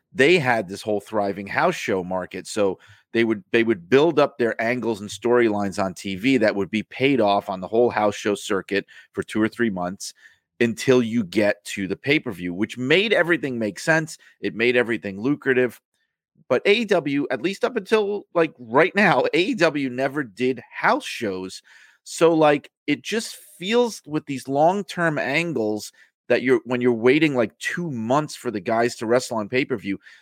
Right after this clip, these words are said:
like, it just starts to tread water and it's going nowhere because they're not d-, taking it on, on the road for house shows. They're, the pay-per-view is months away, and so they just have to figure out ways each week to kind of keep it going somehow.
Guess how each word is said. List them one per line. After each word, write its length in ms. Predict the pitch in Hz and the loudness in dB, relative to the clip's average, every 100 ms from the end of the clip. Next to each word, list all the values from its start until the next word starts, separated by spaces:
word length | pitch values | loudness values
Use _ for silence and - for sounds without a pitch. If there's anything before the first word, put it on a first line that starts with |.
| _ - | _ 2
like, 200 | 131 131 | 2 2
it 120 | - | -2
just 200 | 165 160 | -4 0
starts 300 | - 139 - | 2 0 0
to 100 | 131 | -6
tread 300 | - 135 120 | 0 2 2
water 320 | 104 107 110 | 2 2 2
and 180 | 107 104 | 0 -4
it's 120 | 98 | -8
going 360 | - 107 107 98 | -6 -4 -4 -2
nowhere 360 | 107 104 92 87 | 0 0 -2 -8
because 320 | 90 110 - _ _ _ _ | -6 -6 -6 _ _ _ _
they're 180 | 110 107 | 0 2
not 360 | 110 117 160 - | 4 4 4 -4
d-, 100 | 117 - _ _ _ _ 101 | -20 -20 _ _ _ _ -2
taking 320 | 135 131 139 | 0 0 0
it 140 | 131 127 | 2 4
on, 200 | 123 113 | 2 2
on 140 | 120 | 0
the 80 | 120 | 2
road 440 | 110 107 110 101 | 4 4 2 -2
for 140 | - 117 | -4 0
house 240 | 110 104 | 0 0
shows. 400 | - 95 104 - - - _ _ _ 98 | -4 -4 -4 -8 -18 -20 _ _ _ 0
They're, 320 | 117 117 - | 2 2 -4
the 80 | 110 | -8
pay-per-view 580 | 123 143 151 123 127 117 | -4 -4 -4 -4 0 0
is 180 | 101 95 | -2 -6
months 540 | 101 120 147 156 - | -2 0 0 -4 -6
away, 540 | 131 98 95 95 101 - | -4 -4 -4 -4 -6 -6
and 180 | 113 113 | -6 -6
so 240 | 113 139 117 | 0 2 4
they 140 | 123 | 2
just 240 | 135 156 | 0 -4
have 160 | 170 180 | -4 -4
to 80 | 151 | -8
figure 420 | - 165 139 139 | -6 -4 0 2
out 160 | 143 117 | 2 2
ways 420 | 123 139 131 - - | 2 4 0 -2 -8
each 320 | 151 - - | -8 -8 -6
week 420 | 127 147 - - _ _ _ - | -4 -4 -6 -18 _ _ _ -6
to 80 | 123 | -4
kind 300 | - 131 123 | 0 2 2
of 160 | 92 _ | -2 _
keep 260 | - 180 147 | -10 -4 -2
it 160 | 95 | -2
going 480 | 87 135 147 123 101 | 2 4 4 2 -4
somehow. 580 | - 95 85 95 80 | -8 -8 -8 -12 -12